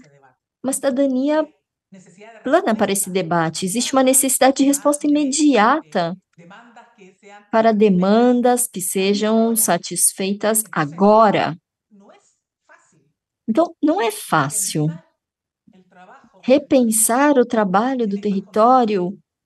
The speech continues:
nessas condições, porque nos obriga a um esforço duplo. Primeiro,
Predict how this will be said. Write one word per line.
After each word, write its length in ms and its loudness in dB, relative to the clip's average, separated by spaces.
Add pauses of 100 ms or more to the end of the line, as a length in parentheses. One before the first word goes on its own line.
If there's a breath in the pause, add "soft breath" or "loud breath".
(160)
nessas 460 -2
condições, 840 -4 (1500)
porque 260 -2
nos 220 0
obriga 760 -2 (1200)
a 120 0
um 200 2
esforço 380 -4
duplo. 600 -2 (2750)
Primeiro, 420 0